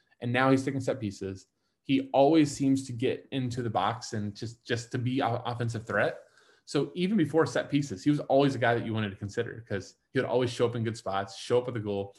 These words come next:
score two goals versus City in the biggest, uh, in Leeds' huge upset earlier this season. Stuart Dallas is just a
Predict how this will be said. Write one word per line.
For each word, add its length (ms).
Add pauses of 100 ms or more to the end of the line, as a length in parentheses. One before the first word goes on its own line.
(120)
score 220
two 240
goals 240
versus 340
City 480
in 220
the 80
biggest, 480
uh, 320 (100)
in 160
Leeds' 320
huge 260
upset 300
earlier 220
this 140
season. 360 (1300)
Stuart 160
Dallas 240
is 60
just 100
a 80